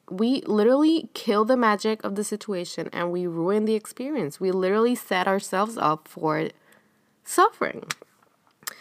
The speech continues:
So have expectations, but don't get attached to specific outcomes. It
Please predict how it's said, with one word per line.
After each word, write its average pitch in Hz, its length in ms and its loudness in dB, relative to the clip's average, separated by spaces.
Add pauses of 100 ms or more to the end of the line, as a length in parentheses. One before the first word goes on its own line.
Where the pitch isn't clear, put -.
(260)
So 233 480 4
have 269 220 6
expectations, 277 840 2
but 190 240 0
don't 208 200 6
get 214 120 4
attached 214 560 0
to 214 100 0
specific 226 520 -2
outcomes. 220 520 0
It 165 200 -6